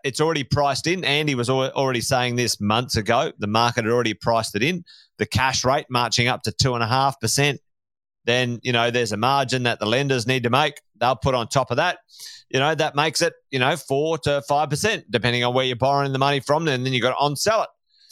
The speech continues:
You know, what does that do? Uh, well, that just makes, you know, things interesting. To be honest, it's actually very good for the economy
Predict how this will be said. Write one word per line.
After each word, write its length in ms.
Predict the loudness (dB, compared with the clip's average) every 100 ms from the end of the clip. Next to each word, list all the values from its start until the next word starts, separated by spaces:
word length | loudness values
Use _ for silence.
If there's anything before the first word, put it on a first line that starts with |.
| _ _ _ _ -2
You 80 | 0
know, 160 | 0
what 280 | -2 -4 -2
does 140 | -4 -2
that 280 | -2 -4 -4
do? 300 | -2 0 -4 _ _ _ _ _ _ _
Uh, 300 | -2 0 0
well, 200 | 0 -2
that 160 | -2 -2
just 260 | -2 -2 0
makes, 420 | 0 0 -4 -4 _ _ _ _ -10
you 60 |
know, 140 | -6 -2
things 280 | -2 0 -2
interesting. 420 | -2 0 -2 -2 _ _ _ _
To 80 | -4
be 140 | 0
honest, 300 | 0 -2 -4
it's 180 | -2 2
actually 300 | 0 0 -4
very 360 | -2 0 0 -2
good 400 | -2 -2 -2 -6
for 280 | -2 0
the 120 | 0 -2
economy 600 | 0 0 2 0 -2